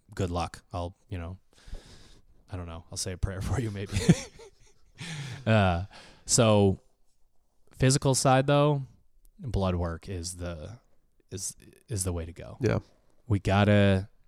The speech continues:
Speaker 1: we have to get into, and this is actually a mission of mine to somehow some way, at some point in my professional career, be able to suggest a company that does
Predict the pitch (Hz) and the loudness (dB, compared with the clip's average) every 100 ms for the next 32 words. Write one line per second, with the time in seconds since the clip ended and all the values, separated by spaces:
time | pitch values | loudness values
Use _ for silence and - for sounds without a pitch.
0 | _ - - 135 104 104 110 117 104 104 | _ -20 -12 -2 0 0 0 2 4 4
1 | 98 - 101 95 92 117 - 101 101 98 | 2 2 4 4 4 2 4 4 2 2
2 | 104 95 98 90 87 98 - 98 87 92 | 0 -2 -4 -6 -4 -2 0 -2 -2 -4
3 | 87 87 85 85 - - - _ _ - | -4 -4 -6 -10 -16 -20 -20 _ _ -2
4 | 101 90 87 85 92 _ _ - - - | 0 2 0 -4 -10 _ _ -8 -2 2
5 | 113 104 104 95 92 90 - _ _ _ | 2 2 0 0 -2 -4 -8 _ _ _
6 | _ _ _ _ - - 117 104 98 95 | _ _ _ _ -4 0 2 2 4 2
7 | 90 87 87 - - 101 - 107 101 90 | 2 -2 -6 -12 -10 -4 -4 -2 -6 -6
8 | - 110 98 95 104 92 90 87 - 95 | -8 -4 -4 -4 -8 -10 -8 -6 -6 -6
9 | 90 98 87 - 90 90 87 85 - _ | -6 -6 -8 -6 -6 -6 -6 -10 -12 _
10 | - _ _ _ _ _ 110 98 98 92 | -20 _ _ _ _ _ -10 -6 -4 -6
11 | - 98 - - 85 95 90 82 - - | -8 -6 -4 -4 -6 -6 -4 -4 -6 -8
12 | - 101 90 85 85 - 92 90 90 85 | -14 -12 -10 -10 -12 -10 -8 -6 -6 -8
13 | 82 82 - 85 85 82 - | -10 -10 -8 -6 -6 -6 -8